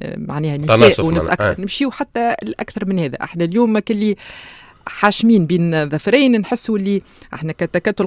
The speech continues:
Speaker 1: قدمنا معناها التناسف الافقي، معناها قوائم ري-، رؤساء القوائم يكون نصفهم نساء ونصفهم رجال. هذا المقترح التنقيح.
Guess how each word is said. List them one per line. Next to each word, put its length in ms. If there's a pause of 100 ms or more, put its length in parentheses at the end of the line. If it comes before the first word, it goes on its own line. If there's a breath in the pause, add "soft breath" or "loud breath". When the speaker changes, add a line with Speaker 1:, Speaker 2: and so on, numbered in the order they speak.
Speaker 1:
قدمنا 400
معناها 380
التناسف 580
الافقي، 520
معناها 440
قوائم 480
ري-، 200
رؤساء 400
القوائم 500
يكون 300
نصفهم 520
نساء 400
ونصفهم 340
رجال. 340
هذا 160
المقترح 640
التنقيح. 540